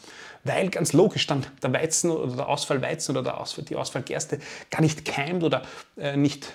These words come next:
äh, noch nicht genügend keimt und ein zweifacher Strupp-, äh, Krupperstrich dann,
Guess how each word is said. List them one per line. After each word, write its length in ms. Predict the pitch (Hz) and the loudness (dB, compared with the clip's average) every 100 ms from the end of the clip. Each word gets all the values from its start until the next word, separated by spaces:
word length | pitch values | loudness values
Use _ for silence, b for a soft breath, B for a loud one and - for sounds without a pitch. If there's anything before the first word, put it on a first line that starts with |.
| - | -10
äh, 380 | 180 - 147 - | -8 -6 -6 -2
noch 220 | 156 139 | -2 2
nicht 380 | 151 156 - - | 2 2 -4 2
genügend 420 | 135 185 185 151 | 6 6 4 0
keimt 340 | - 131 139 | -2 -2 0
und 140 | 139 135 | 2 2
ein 220 | 131 127 | -2 -2
zweifacher 520 | - 147 160 165 - 156 | -6 -2 0 0 0 0
Strupp-, 320 | - 165 156 | 4 2 2
äh, 80 | 156 | 0
Krupperstrich 760 | 156 170 175 - 160 165 - | 2 2 2 4 4 4 -4
dann, 200 | 143 135 | -4 -4